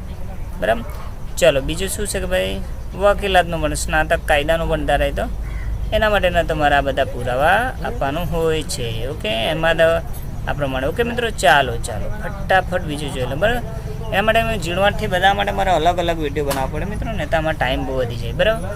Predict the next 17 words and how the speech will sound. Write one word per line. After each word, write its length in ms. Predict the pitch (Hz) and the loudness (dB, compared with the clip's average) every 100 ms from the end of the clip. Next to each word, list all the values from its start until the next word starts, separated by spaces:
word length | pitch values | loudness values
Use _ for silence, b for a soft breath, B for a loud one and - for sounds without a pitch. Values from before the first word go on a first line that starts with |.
| - - - - - - - - - - - | -6 -8 -8 -8 -8 -8 -8 -8 -8 -8 0
ચલો, 220 | 170 147 | 4 4
બીજું 260 | 151 160 185 | 0 -4 -2
જોઈ 160 | 190 | 0
લઈએ 140 | 196 190 | 0 0
કે 80 | |
ભાઈ 160 | 196 196 | 0 0
હવે 180 | 180 185 | 2 0
શું 160 | 208 | -2
છે 120 | 196 202 | -4 -4
ભાઈ, 240 | 208 208 | -4 -2
ડૉક્ટર 360 | 170 151 190 180 175 | -2 -2 0 0 -2
છે, 140 | - | -4
વકીલાતનો 560 | 180 160 - 170 170 175 | -2 -2 -2 -2 -2 0
નાણાકીય 380 | 160 147 160 165 | 0 0 0 -4
સહાય 360 | 165 147 147 | -2 0 0
ને 160 | 147 156 | 0 -4
સ્ટાઇપન્ડ, 600 | - 202 180 - - | 2 6 6 6 -2